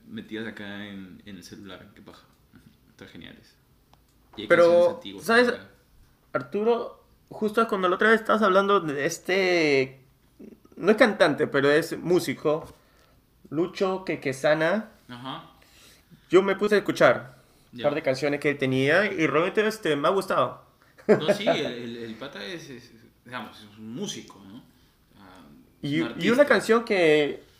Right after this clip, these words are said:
Speaker 2: de hecho, que, bueno, lo voy a, este, poner en mi playlist, se llama Camino al Carnaval. Que yo creo que es una canción que te va a subir los ánimos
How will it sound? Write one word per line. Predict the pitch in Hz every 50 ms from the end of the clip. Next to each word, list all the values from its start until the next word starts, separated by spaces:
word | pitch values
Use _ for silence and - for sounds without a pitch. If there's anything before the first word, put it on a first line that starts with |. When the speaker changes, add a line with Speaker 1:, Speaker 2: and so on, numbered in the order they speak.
| _ _
Speaker 2:
de | - 143 175
hecho, | - - 226 214
que, | - 185 165 156 147 147
bueno, | 151 151 165 160 143 135
lo | 135 135 135
voy | 143 156
a, | 165 190
este, | 208 208 - 180 156
poner | - - 139 143 160
en | 180 175
mi | 151
playlist, | 143 - 135 147 165 160 175 196 196 -
se | 165
llama | 160 170 165
Camino | - 131 135 143 143 156
al | 165 160
Carnaval. | 160 139 131 127 123 120 120 127 - - - - - _ _ _ _ _ _ _ _ _ -
Que | - 160 160
yo | 170 190
creo | 190 214 208 208
que | - 196
es | 190 -
una | 202 214 226 226
canción | - 175 156 143 - 175 175
que | - 202
te | 208 208 180 156 147 139 135 139 135 123 123
va | 135 156 -
a |
subir | - - 180 160 165 185 185
los | 175 151 - - - -
ánimos | 139 156 185 196 202 196 196 208 220 226 220 - - - - - - - -